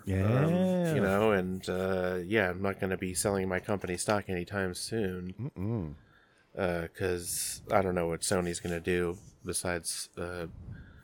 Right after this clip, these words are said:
Speaker 1: you know, put
Speaker 2: Counterpunch.
Speaker 1: actual good, actual good games on their
Speaker 2: <laughs>
Speaker 1: P S
Speaker 2: That's
Speaker 1: Now.
Speaker 2: one option. Uh, I mean, no shade.
Speaker 1: I
Speaker 2: There's some okay games on there, but, jeez, Game Pass is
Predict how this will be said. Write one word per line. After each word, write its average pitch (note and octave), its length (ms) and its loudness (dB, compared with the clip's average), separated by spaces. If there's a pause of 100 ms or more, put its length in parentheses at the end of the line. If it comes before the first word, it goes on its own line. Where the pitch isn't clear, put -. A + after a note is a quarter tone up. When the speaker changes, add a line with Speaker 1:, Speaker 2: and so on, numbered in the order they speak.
(840)
Speaker 1:
you - 120 6
know, F2 140 2
put G2+ 140 0
Speaker 2:
Counterpunch. F2 100 2
Speaker 1:
actual F2 280 0
good, F2+ 280 2 (880)
actual F#2 300 0
good F2+ 220 -2
games F2 360 0
on E2+ 160 -2
their E2 240 -4
Speaker 2:
<laughs> - 580 6
Speaker 1:
P G3+ 100 4
S F#3 200 2
Speaker 2:
That's - 340 2
Speaker 1:
Now. - 60 0
Speaker 2:
one - 160 0
option. - 420 -4 (840)
Uh, D#3+ 720 0 (800)
I G#2 60 0
mean, G#2 200 4
no C3 140 10
shade. A#2+ 260 8
Speaker 1:
I C#3+ 100 12
Speaker 2:
There's C#3+ 140 12
some G#3+ 160 6
okay B2+ 280 10
games F#2+ 300 4
on A2 180 6
there, F#2 200 4
but, F2+ 300 2 (400)
jeez, G2+ 400 -2
Game F#2+ 180 -6
Pass C3 280 0
is F#2 200 -10